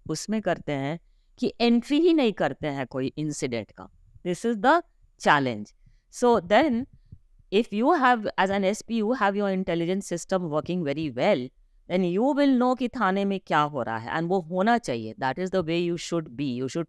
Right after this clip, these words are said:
train yourself in such a way that you know what is happening। जैसे एक हमारे under में पुलिस ऑफिसर था, अपने को बहुत ज़्यादा स्मार्ट समझता था, यही बोकारो में। Because, you know, some people find it very difficult to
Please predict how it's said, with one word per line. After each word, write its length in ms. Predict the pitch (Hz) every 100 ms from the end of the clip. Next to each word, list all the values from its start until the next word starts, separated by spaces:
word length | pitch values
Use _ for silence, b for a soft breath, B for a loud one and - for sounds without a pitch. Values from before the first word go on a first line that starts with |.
| -
train 220 | 180 226
yourself 440 | 220 196 180 196 196
in 120 | 175
such 240 | - - 185
a 80 | 180
way 340 | 156 151 127 - _ - _ _ 175
that 180 | 175
you 140 | 196 202 175
know 240 | 196 240
what 200 | 180 143
is 160 | 135 -
happening। 400 | 123 - - - - _ _ _ -
जैसे 260 | 247 269 269
एक 120 | 269
हमारे 300 | 240 220 247
under 240 | 240 226
में 180 | 226 226
पुलिस 440 | - 202 202 -
ऑफिसर 440 | 120 160 170 185 180
था, 60 | 180
अपने 200 | 165 196
को 100 | 196
बहुत 260 | 147 196
ज़्यादा 320 | 190 165 165 185
स्मार्ट 380 | - 160 151
समझता 480 | - 147 127 - 120
था, 220 | - 117
यही 220 | 113 156 185
बोकारो 480 | 160 165 151 165
में। 180 | 151 117 - _ _ _ _ _
Because, 440 | 190 214 240 254 240
you 180 | 254 269
know, 180 | 349 - _ _ _ _ -
some 280 | 247 285
people 360 | 302 277 277 294
find 300 | - 247 262
it 80 | 240
very 200 | 220 285
difficult 520 | 185 180 - 269 285
to 120 | 262